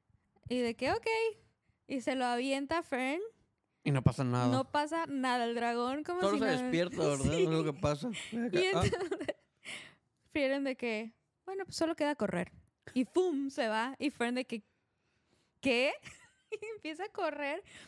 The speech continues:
Speaker 1: Y así de que toda agotada. Y Frieren es como que, como, pues, ni modo.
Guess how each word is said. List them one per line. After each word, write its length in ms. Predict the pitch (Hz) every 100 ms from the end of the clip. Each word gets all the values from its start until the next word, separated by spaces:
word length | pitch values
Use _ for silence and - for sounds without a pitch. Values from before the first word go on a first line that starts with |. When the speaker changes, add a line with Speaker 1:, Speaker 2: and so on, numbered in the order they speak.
| - 349
Speaker 1:
Y 80 |
así 200 | 349 320
de 100 | 311 311
que 100 | 359
toda 340 | 277 269 311
agotada. 960 | 294 285 240 226 - 214 226 233 208 220
Y 100 | 254
Frieren 400 | 233 220 226 247
es 60 | 240
como 220 | 240 233
que, 280 | 208 190 208 _ _ _ - - 165 - _ _
como, 480 | 233 220 208 202 226 - _
pues, 280 | 220 - _
ni 120 | 233 233
modo. 460 | 247 311 302 311